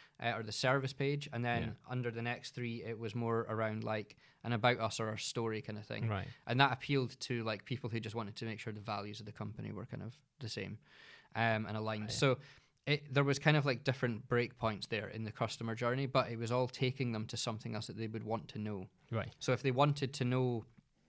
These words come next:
Speaker 1: uh, kind of information A,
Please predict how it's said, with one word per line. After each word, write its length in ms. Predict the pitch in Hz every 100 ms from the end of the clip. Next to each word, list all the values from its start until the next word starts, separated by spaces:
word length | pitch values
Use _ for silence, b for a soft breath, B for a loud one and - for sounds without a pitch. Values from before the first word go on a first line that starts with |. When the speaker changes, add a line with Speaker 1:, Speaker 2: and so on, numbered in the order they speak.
| _ _ - b b b b _ _ _ -
Speaker 1:
uh, 40 | 110 107 - _
kind 120 | 143 120
of 40 |
information 440 | 131 131 135 117 -
A, 240 | 113 110